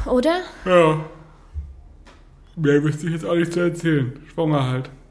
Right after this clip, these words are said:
Speaker 2: Jetzt haben wir bald zwei Kinder.
Speaker 1: Hm.
Speaker 2: Hm.
Speaker 1: Hm.
Speaker 2: Ob das was wird? Jetzt haben wir eh keine Wahl mehr.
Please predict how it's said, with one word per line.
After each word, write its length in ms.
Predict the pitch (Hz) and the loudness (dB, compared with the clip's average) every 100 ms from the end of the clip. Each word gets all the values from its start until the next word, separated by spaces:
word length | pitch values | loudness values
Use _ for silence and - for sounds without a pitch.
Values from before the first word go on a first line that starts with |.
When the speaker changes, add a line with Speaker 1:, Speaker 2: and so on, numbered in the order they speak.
| - - - - - - - - - - | -20 -20 -20 -20 -20 -20 -20 -20 -20 -18
Speaker 2:
Jetzt 100 | - | -4
haben 120 | 135 | -2
wir 40 | 131 | 2
bald 200 | 139 135 | 0 0
zwei 200 | 156 143 | -2 0
Kinder. 360 | 151 143 139 135 - - - - - - - | 0 0 0 -4 -8 -20 -20 -20 -20 -20 -8
Speaker 1:
Hm. 260 | 202 196 214 - - - - - - - - - - - - - - - - - - - - - - | -6 -6 -8 -14 -20 -20 -20 -20 -20 -20 -20 -20 -20 -20 -20 -20 -20 -20 -20 -20 -20 -20 -20 -20 -4
Speaker 2:
Hm. 240 | 131 117 113 - - - - | 0 0 -4 -14 -20 -20 -12
Speaker 1:
Hm. 180 | 226 214 - - - - - - | -8 -8 -10 -20 -20 -20 -20 -20
Speaker 2:
Ob 60 | - | -6
das 200 | 147 - | -4 -2
was 180 | 147 - | -2 2
wird? 240 | 139 135 - - - - - - - - - - - - - - - - - - | 2 2 -2 -16 -20 -20 -20 -20 -20 -20 -20 -20 -20 -20 -20 -20 -20 -20 -20 -6
Jetzt 80 | |
haben 120 | 160 151 | 0 2
wir 100 | 156 | 2
eh 60 | |
keine 260 | 139 143 131 | 2 2 2
Wahl 180 | 127 127 | 2 0
mehr. 220 | 127 135 | -2 -4